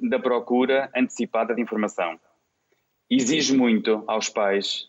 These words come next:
aos formadores, aos professores, aos clínicos, anteciparmos tudo isto e prevermos aquilo que aquela criança, aquele jovem pode ir à procura. Logicamente não conseguimos dominar telemóveis dos pais,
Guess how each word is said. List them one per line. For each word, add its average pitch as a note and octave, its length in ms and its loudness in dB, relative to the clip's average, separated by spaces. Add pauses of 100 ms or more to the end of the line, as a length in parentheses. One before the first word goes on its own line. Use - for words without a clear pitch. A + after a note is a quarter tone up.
aos A2+ 200 0
formadores, G#2 840 2
aos A2+ 180 -4
professores, G#2 800 0
aos G#2+ 240 -4
clínicos, A2 640 0 (320)
anteciparmos A#2+ 580 0
tudo A#2 240 0
isto F2+ 340 -6 (100)
e A#2 400 0
prevermos B2 640 2
aquilo A2+ 280 -2
que A#2+ 80 -2
aquela A2 180 2
criança, A2 420 0
aquele G2+ 180 0
jovem G#2+ 380 0
pode A2 220 0
ir A2+ 80 2
à G#2+ 40 0
procura. F#2+ 480 -4 (580)
Logicamente C#3 540 0
não C#3 200 0
conseguimos C#3 480 -2
dominar A#2 560 0 (160)
telemóveis A2 560 0
dos - 100 -10
pais, A2+ 580 -2